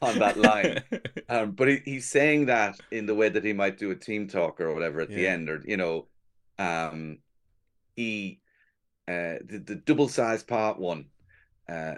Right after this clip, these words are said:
Speaker 1: five packs of stickers to get you started. All of those, like, the kind of things, it's of its time, and that, what would you want from this? A double,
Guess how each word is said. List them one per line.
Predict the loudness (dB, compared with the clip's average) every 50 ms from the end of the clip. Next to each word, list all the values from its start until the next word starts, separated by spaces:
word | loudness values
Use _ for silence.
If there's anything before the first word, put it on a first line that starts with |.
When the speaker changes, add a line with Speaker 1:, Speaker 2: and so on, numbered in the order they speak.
| -12
Speaker 1:
five | -6 0 2 2 4 4 2 2
packs | 0 0 -2 -2 -4
of | -8
stickers | -2 -2 -2 -2 -2 -6 -8
to | -6 -4
get | 0 0 0 0 -2 -4 -6
you | -6
started. | -4 0 2 2 4 4 2 0 -4 -6 -6 -4
All | 2 4 6 8 8
of | 8 6
those, | 6 4 2 0 -2 -2
like, | -2 0 0
the | -4
kind | -4 -2 -2 -2
of | -2 0 0
things, | 0 0 0 0 -2 -4 -6 -8 -10 -12
it's | -12 -10 -6
of | -2 0 0 0 0
its | -4 -8 -10
time, | -10 -6 -2 0 0 0 0 -2 -4
and | -4 -4 -4
that, | -4 -4 -6 -8 _ _ _ _ _ _
what | -6 -4 -4
would | -4 -4 -6
you | -4
want | -4 -4 -4 -4 -4
from | -6 -6 -6
this? | -6 -8 -8 -12
A | -10
double, | -6 -4 -4 -4 -6 -8